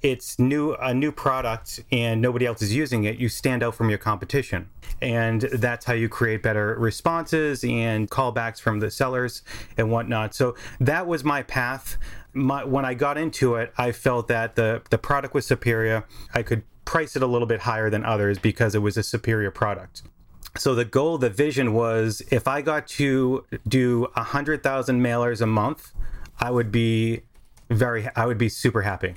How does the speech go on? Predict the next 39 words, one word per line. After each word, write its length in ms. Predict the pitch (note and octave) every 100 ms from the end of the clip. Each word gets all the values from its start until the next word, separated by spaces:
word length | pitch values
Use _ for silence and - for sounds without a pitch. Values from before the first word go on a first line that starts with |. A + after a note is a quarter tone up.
| - - -
That 140 | C3+
was, 180 | C#3+ B2+
like, 180 | B2 A#2
the 80 |
<laughs> 0 |
goal 360 | G#2+ A2 - C3+
when 140 | A2+
I 80 | G#2
started. 520 | G2 - G#2+ G2 F2+ - - - - - -
From, 380 | - B2+ B2 A2+
from 260 | C#3 B2
there 260 | C3+ C3 B2
on, 220 | A#2 A2+
it, 440 | A2+ B2 A2+ -
it, 100 | -
you 120 | A#2+ A2+
know, 140 | G#2+
grew 280 | G2 A#2 A2
far 360 | - A#2+ A2+
beyond 380 | G#2+ A2+ A2+ G#2+
that, 220 | G#2 G2+ A2
and 100 | G#2
we 60 |
can 120 | G#2
get 100 | G#2+
into 180 | G#2 -
that 180 | G#2+ G#2+
later. 300 | A#2+ G#2+ G2
But 240 | A2 G#2 - - - -
that 180 | C3+
was 160 | D#3+ C3
kind 220 | D3 B2
of 80 | G#2+
the 80 | G2+
goal: 420 | A2+ G#2+ F2+ E2+ - - -
is 320 | B2 A#2 A2
that 260 | A#2 A2+ -
the 80 | A2+
prices 460 | D3 D3 D3+ B2+